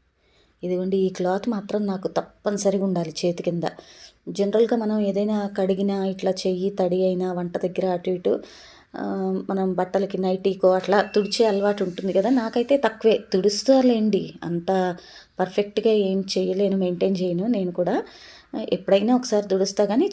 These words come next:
చాలా తక్కువే. కాకపోతే, అదిగో, నాకు మాత్రం అట్లా ఒక ఫ్రెష్ క్లాత్ ఎప్పుడు, ఏ రోజుది ఆ రోజు ఫ్రెష్ క్లాత్ అనమాట, అట్లా ఉండాలి నాకు. దాన్ని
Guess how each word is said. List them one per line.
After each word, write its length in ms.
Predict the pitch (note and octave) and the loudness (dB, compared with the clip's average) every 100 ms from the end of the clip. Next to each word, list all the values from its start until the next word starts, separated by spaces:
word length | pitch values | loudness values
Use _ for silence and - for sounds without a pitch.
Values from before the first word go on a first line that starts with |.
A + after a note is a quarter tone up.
| C4+ | 2
చాలా 160 | A3+ | 2
తక్కువే. 460 | A3+ G#3 - F3+ F3 - _ _ _ _ _ _ _ _ _ _ - - | 2 -2 0 -2 -2 -8 _ _ _ _ _ _ _ _ _ _ -20 -6
కాకపోతే, 460 | A3 A3 B3 D4+ C#4+ | -6 -2 0 2 4
అదిగో, 220 | F#3+ F#3+ | 2 2
నాకు 280 | F#3+ F#3+ G3 | 0 -2 -4
మాత్రం 320 | G3 G3+ A3+ | -6 -4 -4
అట్లా 300 | G#3 G3+ F#3+ | -4 0 0
ఒక 340 | F#3 F#3 F3+ | 2 0 0
ఫ్రెష్ 380 | - - G3 - | -4 -2 -2 -2
క్లాత్ 340 | - G#3 G3+ G#3 | -2 0 2 2
ఎప్పుడు, 400 | G3 F#3+ F#3+ F#3 F#3+ F#3 F#3 F3 - | 0 0 0 0 0 0 -2 -4 -2
ఏ 100 | F#3+ | 0
రోజుది 300 | G3+ G#3+ G#3 | 2 2 2
ఆ 60 | G#3 | 2
రోజు 240 | G3 F#3+ | 2 0
ఫ్రెష్ 300 | G3 - F#3 | -2 -2 -4
క్లాత్ 280 | - F#3 F3 | -4 -4 -4
అనమాట, 340 | E3+ E3 E3+ F3+ | -4 -4 -6 -8
అట్లా 220 | F3 F3 | -6 -4
ఉండాలి 400 | E3+ F3+ F#3 F3 | -2 0 2 2
నాకు. 360 | D#3 D3+ - - _ _ _ _ _ _ _ _ _ _ _ _ _ _ _ _ _ _ _ _ _ | -2 -6 -10 -12 _ _ _ _ _ _ _ _ _ _ _ _ _ _ _ _ _ _ _ _ _
దాన్ని 760 | G3 F#3 F#3 F#3 F#3+ F#3+ F#3 F#3+ | -8 -4 -4 -2 0 0 -2 -6